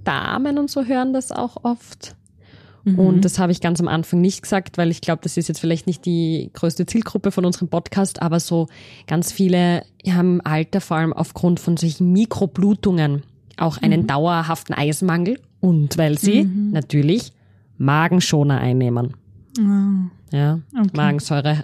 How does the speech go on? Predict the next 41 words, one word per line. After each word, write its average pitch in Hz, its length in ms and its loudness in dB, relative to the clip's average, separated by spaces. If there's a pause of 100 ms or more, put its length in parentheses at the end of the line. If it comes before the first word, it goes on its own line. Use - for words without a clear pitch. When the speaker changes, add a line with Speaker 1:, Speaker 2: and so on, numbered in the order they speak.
Speaker 1:
wird 156 180 -6
herabgesetzt, 160 680 -4
Eisenaufnahme 143 680 -2
ist 143 120 -4
noch 135 180 -2
schlechter. 135 400 -4
Das 147 140 -4
heißt, 151 200 -2
ich 143 120 -8
werde 202 140 4
das 196 120 4
Speaker 2:
Mhm. 190 40 0
Speaker 1:
wahrscheinlich 165 240 0
auch 160 40 0
nicht 156 180 -4
ausgleichen 151 500 -4
können, 147 300 -2 (1120)
ähm, 139 580 0 (300)
indem 143 320 0
ich 139 200 -2
jetzt - 360 -4 (1400)
dann 143 140 -2
einmal 131 240 -2
in 135 80 0
der 127 100 -2
Woche 123 220 -4
ein 131 100 -4
Stück - 340 -10
rotes 120 240 -4
Fleisch - 260 -4
esse. 127 220 -6
Ja? 131 160 -4
Also 143 320 0
Speaker 2:
Mhm. 214 280 2 (160)
Speaker 1:
das - 280 -2
ist - 260 -4
dann 156 140 0
halt 147 180 -4
einfach 151 380 -6
ein 151 220 -4
größeres, 151 720 -4